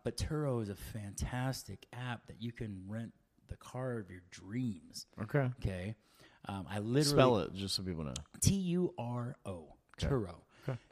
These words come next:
Speaker 1: And I, I, I did rent a two thousand nineteen Corvette.
Speaker 2: Oh, wow.
Speaker 1: Okay, for Raleigh. I was initially gonna get
Speaker 2: Yo, yo, Big Earn was like,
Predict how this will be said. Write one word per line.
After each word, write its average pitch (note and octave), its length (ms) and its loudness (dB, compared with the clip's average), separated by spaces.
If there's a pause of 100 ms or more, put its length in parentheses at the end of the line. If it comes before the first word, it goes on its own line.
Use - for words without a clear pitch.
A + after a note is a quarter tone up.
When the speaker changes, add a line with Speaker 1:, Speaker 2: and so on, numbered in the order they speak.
(120)
Speaker 1:
And A#2 540 0 (640)
I, B2 120 0
I, G#2+ 300 -2 (680)
I A#2+ 80 -6
did B2+ 260 0
rent A#2+ 400 -2
a G#2+ 220 -4
two A#2+ 140 -6
thousand A2+ 260 -4
nineteen A2+ 280 -4
Corvette. G#2 500 -6 (800)
Speaker 2:
Oh, E2 240 -2
wow. C#2 400 0
Speaker 1:
Okay, G2 220 -4
for A#2 180 -6
Raleigh. F2 240 -4 (1600)
I A#2+ 100 -2
was A#2 200 0
initially A2 480 2
gonna G2+ 260 0
get F#2+ 260 2
Speaker 2:
Yo, A#2 240 10 (220)
yo, C3 120 4
Big B2+ 260 6
Earn B2+ 200 10
was A#2 180 4
like, F#2 200 2